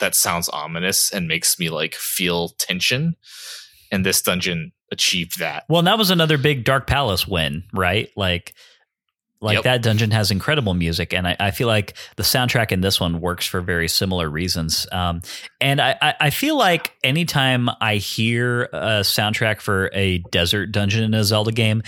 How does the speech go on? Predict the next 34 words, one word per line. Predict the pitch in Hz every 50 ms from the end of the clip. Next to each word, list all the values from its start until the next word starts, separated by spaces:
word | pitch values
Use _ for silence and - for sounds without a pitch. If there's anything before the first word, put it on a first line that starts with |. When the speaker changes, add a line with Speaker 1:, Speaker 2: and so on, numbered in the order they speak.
| - - - - -
Speaker 2:
and | 113 104
it | 98 82
really | 98 104 104 101
leverages | 90 90 90 82 87 101 104 104 107 104 101 98 98 - - 117 107 92 - -
deserty | 107 101 92 - 107 98 98 98 98 101 98 92
feeling | 95 - - - 117 104 98 98 92
themes | 87 - - 92 87 87 98 120 143 156 165 156 - - -
well, | 117 131 143 156 170 185 185 - _ _ - - - - - - - - _ -
um, | 110 107 107 110 -
it | 127 120
always | 131 160 185 190 -
stands | - - 147 135 110 -
out | 95 90 78 -
to | - 131
me | 131 131 127
because, | 113 107 - - - 104 98 98 95 92 - - - - - - - _ _ _ _ _ _
you | - 156 180 180
know, | 165 156 156 151 147 147 143 139 - -
we, | - - - - - - 87 127 139 147 147 147 143 143 -
we've, | 143 143 147 143 143 139 127 120 - -
we | 123 123 123 123 123
always | 139 170 185 185 185 175 156
get, | - 147 131 - - 127 113
like, | 110 - -
we | 113
get | 104 101 92 - - -
our | 98 95 90 -
fire | - - 127 123 120 120 120 120 113 110 107 104
dungeons | - - 113 107 104 104 110 95 101
and | 98 82
our | 76 80
water | 82 87 95 98 98 95
dungeons. | 95 101 95 92 95 90 92 90 87 90 87 82
And, | 82 80